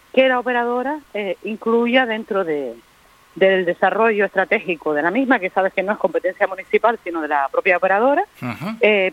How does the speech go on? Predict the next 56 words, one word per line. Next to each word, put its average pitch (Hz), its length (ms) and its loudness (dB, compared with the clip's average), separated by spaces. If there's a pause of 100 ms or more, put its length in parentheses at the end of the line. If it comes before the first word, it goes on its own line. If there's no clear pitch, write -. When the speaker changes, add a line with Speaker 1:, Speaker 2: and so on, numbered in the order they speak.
Speaker 1:
Piletillas, 247 600 0
y 262 120 2
vea 226 300 2
la 226 100 -2
posibilidad 220 640 -2
y 339 40 -2
la 262 120 0
capacidad 190 520 -4
de, 160 340 -2 (520)
de 202 100 -2
poderlo 180 300 2
realizar. 160 440 -4 (420)
Speaker 2:
A 101 80 -6
ver 107 120 -4
si 131 100 -4
no 127 120 4
Speaker 1:
Entonces, 120 160 6
Speaker 2:
lo, - 40 6
Speaker 1:
en 240 80 4
ello 240 200 0
Speaker 2:
a 220 80 0
ver - 80 2
Speaker 1:
estamos. 107 60 0
Speaker 2:
si 135 100 -2
no 139 100 4
lo 131 60 6
va 123 80 8
a 117 60 6
incluir 113 420 0
la 104 100 2
operadora 113 480 0
después 110 300 -4
de 110 80 -4
todo 110 140 -4
el 98 80 -8
trabajo. 87 400 -4 (1120)
Speaker 1:
Mm, 233 460 6
eh, 208 280 4
la 202 140 2
realidad 208 380 2
es - 60 -6
que 359 100 -2
nosotros, 320 560 0 (120)
eh, 226 600 2
lo 208 80 0
que 185 80 0
hacemos 302 340 0
es 349 80 0
mediar. 294 460 2 (360)
Es 226 120 2
la 240 80 4
operadora 220 420 0
la 359 80 0
que 277 100 -6
decide 302 440 0
dónde, 359 400 -2